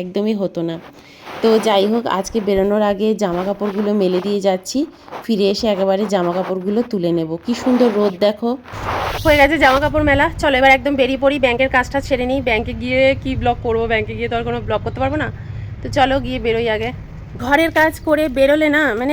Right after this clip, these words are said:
একদিকে নিশ্চিন্ত, আর মানে ঝামেলা থাকে না, ঘরে ফেরার তাড়াও থাকে না, নিজের মতন করে কাজ সারো, নিশ্চিন্তে বসে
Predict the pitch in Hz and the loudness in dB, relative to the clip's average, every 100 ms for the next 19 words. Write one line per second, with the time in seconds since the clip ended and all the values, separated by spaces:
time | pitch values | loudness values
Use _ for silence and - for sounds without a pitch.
0 | 269 262 277 302 254 - 240 214 208 220 | -2 -4 -2 -2 -2 -4 -6 -4 -6 -8
1 | - - - - - - 233 254 285 269 | -12 -18 -18 -18 -16 -2 2 2 2 -2
2 | 240 277 294 269 226 214 208 233 233 254 | -2 2 2 2 -2 -4 -4 -6 -6 0
3 | 269 302 294 285 247 262 302 240 202 196 | 0 2 0 2 2 4 0 -2 -6 -8
4 | - - - - - - - 277 269 269 | -10 -16 -16 -16 -18 -16 -4 -2 0 0
5 | 254 269 269 269 247 254 - 254 285 - | 0 0 0 0 0 -2 -4 -4 -4 -6
6 | - - - 240 - 254 247 240 226 294 | -14 -14 -10 -10 -6 -6 -4 -4 -4 -6